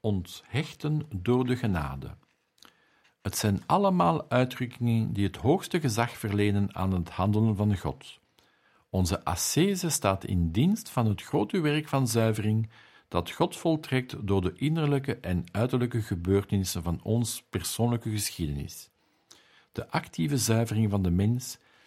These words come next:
staat altijd in dienst van de grote passieve zuivering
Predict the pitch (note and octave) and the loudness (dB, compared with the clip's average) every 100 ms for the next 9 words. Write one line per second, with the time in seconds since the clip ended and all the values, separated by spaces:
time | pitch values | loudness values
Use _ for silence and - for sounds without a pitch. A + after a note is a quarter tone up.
0 | _ - A2 F#3+ - E3+ G#3+ G3 F3+ D3+ | _ -6 -2 -2 0 0 0 -2 0 2
1 | B2+ A2 A2 A2 A2 - - F2 F#2+ F#2 | 2 4 4 4 -2 -14 -10 -2 0 0
2 | - B2+ C3+ C#3 B2+ A#2 B2+ A2+ G2 F#2 | 2 2 2 0 -2 0 -2 0 0 2
3 | G2+ F#2 F#2 G2 G2+ | 0 0 0 0 0